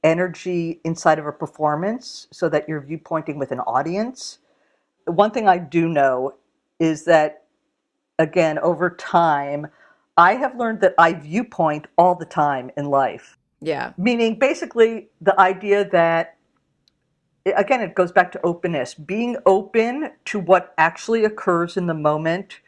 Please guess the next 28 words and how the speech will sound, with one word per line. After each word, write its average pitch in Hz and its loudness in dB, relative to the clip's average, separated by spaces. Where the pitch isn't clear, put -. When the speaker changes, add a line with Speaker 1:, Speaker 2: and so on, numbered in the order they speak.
Speaker 1:
rather 160 2
than 156 -2
your 165 -2
idea 147 0
of 147 -4
what 151 0
you 147 -10
want 139 -4
to 131 -8
have 123 -4
happen. 117 -2
And, 156 2
and 165 2
so 165 0
I 170 6
feel 214 0
like, 160 -2
yes, 170 2
I 156 2
need 202 -6
to 185 -12
call 165 0
on 185 -2
those 147 -6
skills 170 -4
of 143 -6
listening 160 -8
and 143 -8